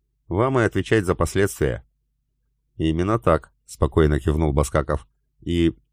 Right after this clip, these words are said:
Фёдор Андреевич, не считайте меня дураком или наивным юношей». «Юношей бледным со взором горящим?» «Именно так»,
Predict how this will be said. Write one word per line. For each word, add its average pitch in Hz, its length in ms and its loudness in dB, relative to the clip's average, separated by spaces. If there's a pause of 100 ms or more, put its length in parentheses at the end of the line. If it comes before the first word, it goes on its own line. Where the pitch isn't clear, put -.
(140)
Фёдор 95 300 2
Андреевич, 69 600 -4 (280)
не 107 120 -2
считайте 117 500 -2
меня 78 180 0
дураком 82 520 0 (140)
или 92 200 -2
наивным 78 420 0
юношей». 67 500 -4 (760)
«Юношей 98 580 -2
бледным 92 500 2
со 85 140 0
взором 113 340 0
горящим?» 73 540 0 (720)
«Именно 110 380 0
так», - 280 0